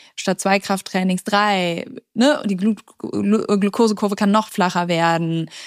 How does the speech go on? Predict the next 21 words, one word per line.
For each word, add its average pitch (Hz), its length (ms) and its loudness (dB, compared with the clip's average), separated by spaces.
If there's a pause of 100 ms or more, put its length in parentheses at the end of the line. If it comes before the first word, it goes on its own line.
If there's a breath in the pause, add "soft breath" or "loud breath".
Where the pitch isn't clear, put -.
(120 loud breath)
dein 185 100 -2
Essen 190 280 0
noch 190 180 0
cleaner, 196 560 4
so, 196 200 2
ne? 262 300 2 (520)
You 190 120 -4
know 185 140 -2
what 180 160 -2
I 175 80 2
mean? 233 380 4 (380 loud breath)
Und 202 100 0
diese 196 180 4
Optimierungsschleife 196 1000 2
ist - 380 -4
echt, - 480 -4
ähm, 196 380 0 (420 soft breath)
find 226 320 2
ich, - 240 -2 (420)
äh, - 180 -16 (120)
tricky, 254 760 2